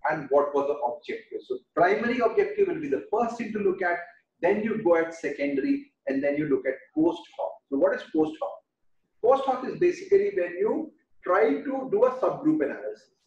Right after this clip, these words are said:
Okay, now I say, oh, girls more affected, boys more affected, those who had a B M I between fifty to seventy-fifth, seventy-fifth to ninetieth. This is not your primary design, but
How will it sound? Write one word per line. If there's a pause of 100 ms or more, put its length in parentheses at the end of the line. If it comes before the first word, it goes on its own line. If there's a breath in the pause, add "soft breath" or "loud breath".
(180)
Okay,
now
I
say,
oh,
girls (640)
more
affected,
boys
more
affected, (360 loud breath)
those
who
had
a
B
M
I
between
fifty
to
seventy-fifth,
seventy-fifth (120)
to
ninetieth. (360)
This
is
not
your
primary
design,
but